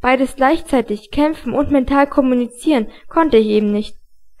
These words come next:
Unsere Verfolger ließen sich zu Boden fallen, um sich zu wandeln. In Wolfsgestalt würden sie wahnsinnig schnell sein, und sie hatten unsere frische Fährte. „Sie wandeln sich“, brüllte ich Rook zu.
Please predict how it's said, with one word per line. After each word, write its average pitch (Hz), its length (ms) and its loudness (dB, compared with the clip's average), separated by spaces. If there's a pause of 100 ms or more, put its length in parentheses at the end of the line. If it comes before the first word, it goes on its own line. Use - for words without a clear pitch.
(120)
Unsere 254 320 -2
Verfolger 294 640 2
ließen 285 260 -2
sich 269 180 -2
zu 262 100 -2
Boden 240 360 2
fallen, 220 300 -4
um 247 100 -2
sich 233 160 -2
zu 220 160 -8
wandeln. 220 440 -2 (380)
In 254 200 2
Wolfsgestalt 247 720 0
würden 254 180 4
sie 247 160 0
wahnsinnig 254 480 0
schnell 269 300 2
sein, 208 300 -6 (320)
und 285 200 0
sie 277 140 4
hatten 262 180 0
unsere 247 300 0
frische 247 340 -2
Fährte. - 440 -2 (1400)
„Sie 277 240 4
wandeln 302 380 4
sich“, 233 300 0
brüllte 233 320 0
ich 226 180 -4
Rook 233 220 0
zu. 214 220 -4